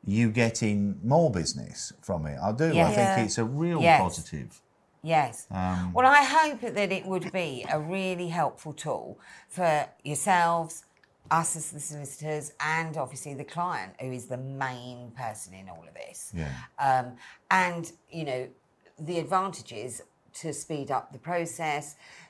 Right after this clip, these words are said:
Speaker 2: to, so that they know what is going on.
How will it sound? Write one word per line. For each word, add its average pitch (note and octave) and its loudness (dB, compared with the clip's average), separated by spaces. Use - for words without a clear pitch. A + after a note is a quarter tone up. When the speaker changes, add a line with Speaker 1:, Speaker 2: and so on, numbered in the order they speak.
Speaker 2:
to, C3+ -6
so D3+ -4
that A#2 -8
they D#3+ 2
know D3 0
what C3 -6
is - -12
going B2+ -2
on. F2 -6